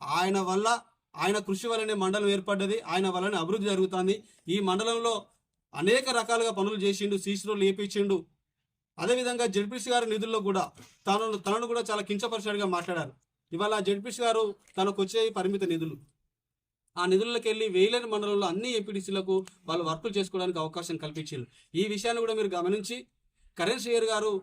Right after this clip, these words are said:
నీ అనుచరులకు జర జాగ్రత్తగా ఒళ్ళు దగ్గర పెట్టుకోమని, నువ్వు కూడా ఒళ్ళు దగ్గర పెట్టుకోవాలి, నీ అనుచరులు కూడా ఒళ్ళు దగ్గర పెట్టుకొని మాట్లాడాలని డిమాండ్ చేస్తూ, అదేవిధంగా మేమందరం ఎక్కడికి వెళ్ళినా కానీ మా బీఆర్ఎస్ పార్టీ అభ్యర్థి డాక్టర్ మారేపల్లి సుధీర్ కుమార్ గారిని మేము భారీ ఎత్తున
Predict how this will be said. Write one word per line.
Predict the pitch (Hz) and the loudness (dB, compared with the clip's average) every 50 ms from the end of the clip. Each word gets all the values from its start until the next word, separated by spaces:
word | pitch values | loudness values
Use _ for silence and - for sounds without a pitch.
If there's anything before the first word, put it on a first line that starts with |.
| - _ _ _ _ 156 | -6 _ _ _ _ 2
నీ | 170 190 190 | 4 4 6
అనుచరులకు | 180 208 220 - 233 220 226 226 214 202 220 190 | 4 2 0 0 0 0 0 -2 -2 -4 -2 -2
జర | 190 185 180 160 143 | -2 -2 -2 -2 -2
జాగ్రత్తగా | 170 170 196 226 226 220 226 226 208 175 180 | 0 0 2 0 0 -2 0 -2 0 2 2
ఒళ్ళు | 196 226 233 240 202 | 0 0 -2 -2 -2
దగ్గర | 220 208 196 233 240 233 | -2 0 2 2 2 2
పెట్టుకోమని, | 226 196 202 214 202 202 208 208 226 220 196 | 2 0 0 -2 0 0 0 0 0 0 0
నువ్వు | 196 226 240 240 254 | 0 0 -2 -6 -8
కూడా | 254 277 269 247 | -4 -2 0 0
ఒళ్ళు | 226 226 240 233 | 0 -2 0 -2
దగ్గర | 240 226 208 233 226 220 | -2 0 0 0 0 0
పెట్టుకోవాలి, | 220 190 - 226 220 226 226 240 240 | -2 -2 -2 0 2 2 2 2 0
నీ | 226 202 | 0 0
అనుచరులు | 190 196 190 226 220 220 214 | 0 0 0 -2 0 0 0
కూడా | 214 196 180 | 0 0 0
ఒళ్ళు | 185 196 180 | 0 0 -2
దగ్గర | 170 165 170 196 196 | -2 -2 -2 0 0
పెట్టుకొని | 190 185 - 202 196 190 175 165 | -2 -2 -2 -2 -2 -2 -2 -2
మాట్లాడాలని | 165 170 - 190 190 190 190 180 160 | -4 -4 -2 -2 -2 0 0 -2 -2
డిమాండ్ | 165 175 190 196 196 190 | 0 2 2 2 4 2
చేస్తూ, | 196 190 - 226 254 - - _ - - _ _ 151 | 0 0 -2 -4 -6 -6 -10 _ -20 -20 _ _ -4
అదేవిధంగా | 170 196 240 240 247 214 240 240 240 247 240 - - _ - | 0 0 0 0 0 -2 -2 0 0 0 -2 -2 -8 _ -2
మేమందరం | 180 175 170 175 208 240 247 247 233 | 0 0 2 0 0 0 -2 -2 -2
ఎక్కడికి | 208 240 247 247 240 233 | -2 0 -2 0 0 0
వెళ్ళినా | 240 240 247 240 233 | 0 0 0 0 2
కానీ | 240 233 254 262 262 - _ _ _ _ _ _ - 175 | 0 -2 -2 -6 -12 -18 _ _ _ _ _ _ -2 2
మా | 190 196 196 185 - - - _ _ _ _ _ _ _ 147 | 2 4 2 2 0 -6 -14 _ _ _ _ _ _ _ -2
బీఆర్ఎస్ | 160 196 240 262 269 269 - | 0 2 2 2 2 0 0
పార్టీ | 254 254 247 240 233 | 0 0 2 2 2
అభ్యర్థి | 226 214 233 220 196 233 214 202 | 4 4 2 2 2 0 0 0
డాక్టర్ | 202 202 196 202 196 190 | 0 0 0 -2 0 2
మారేపల్లి | 185 190 226 240 233 233 233 196 | 4 4 4 4 2 0 0 0
సుధీర్ | 208 196 208 220 208 | 0 0 0 0 2
కుమార్ | 214 208 208 208 208 202 | -2 -2 0 0 2 2
గారిని | 202 190 190 196 196 190 185 - _ _ - | 2 2 4 6 6 6 4 0 _ _ 0
మేము | 170 185 175 170 | 2 2 2 2
భారీ | 160 170 202 233 226 | 2 4 6 6 6
ఎత్తున | 220 226 226 | 6 4 0